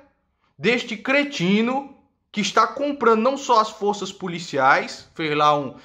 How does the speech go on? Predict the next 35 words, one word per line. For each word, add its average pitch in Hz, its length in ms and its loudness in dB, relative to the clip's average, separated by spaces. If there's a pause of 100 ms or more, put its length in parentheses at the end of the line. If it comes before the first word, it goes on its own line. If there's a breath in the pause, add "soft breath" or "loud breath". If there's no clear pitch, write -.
(200 loud breath)
Minha 175 260 0
Casa 185 400 2
Minha 156 240 -6
Vida 143 240 -8
pra 139 160 -6
policiais, 135 440 -8
está - 120 -2
comprando 247 540 2
as 233 100 2
forças 190 360 -6
policiais, 147 580 -4 (240 loud breath)
está - 260 2
comprando 277 680 2
o 233 60 4
exército, 165 600 0 (720)
dar 226 360 6
um 285 140 -8
golpe 202 420 0
de 254 120 -14
Estado, 214 460 -2
um 185 120 2
autogolpe 208 800 0 (180 loud breath)
nos 220 220 -6
moldes 202 480 4
de 175 160 -8
Hugo 196 220 -6
Chávez, 214 540 2
Getúlio 175 420 -6
Vargas 190 440 2
e - 20 -10
todo 269 340 -6
o 240 40 -12
facínora 220 840 0
canalha 190 560 2
ditador. 180 680 -4